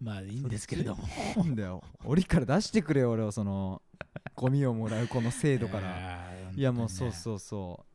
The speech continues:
Speaker 1: 本当にね。うん。
Speaker 2: わかる。わかるけど、俺はね、もらっちゃうんでね。もう円滑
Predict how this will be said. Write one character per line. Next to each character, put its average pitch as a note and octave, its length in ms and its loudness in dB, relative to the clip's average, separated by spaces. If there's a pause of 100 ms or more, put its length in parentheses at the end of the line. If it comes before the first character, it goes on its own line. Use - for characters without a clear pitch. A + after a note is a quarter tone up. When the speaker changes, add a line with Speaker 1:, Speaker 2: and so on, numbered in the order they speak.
(120)
Speaker 1:
本 - 0 -
当 F#2 60 -14
に F2 120 -10
ね。 E2 80 -16
う E2+ 60 -14
ん。 - 20 -12
Speaker 2:
わ A#2 60 -12
か A#2 140 -6
る。 F#2 140 -12 (200)
わ D3+ 120 0
か F#3+ 120 6
る F3+ 80 4
け F3 120 -2
ど、 F3 200 2
俺 B2 100 2
は A#2 100 0
ね、 A2+ 80 0
も G#2+ 140 0
ら B2 80 0
っ A2+ 100 -6
ち - 120 -8
ゃ - 20 -2
う A2 60 -4
ん F#2+ 40 -10
で F2+ 80 -14
ね。 F2+ 320 -14
も A#2+ 220 -10
う A2 80 -8
円 C3+ 180 -8
滑 C3+ 120 -10